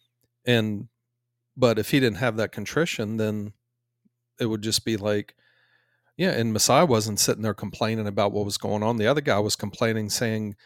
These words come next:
and I could see this in the world, the selfishness of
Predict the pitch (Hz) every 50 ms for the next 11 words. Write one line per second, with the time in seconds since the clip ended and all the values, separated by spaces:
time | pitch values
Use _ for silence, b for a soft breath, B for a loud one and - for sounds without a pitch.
0 | b b b b 127 135 147 - - 110 - - 151 139 139 123 - - 113 110
1 | 107 107 127 143 147 123 110 - - - 139 160 - 131 113 - - 120 107 -
2 | - 113 107 104 101 -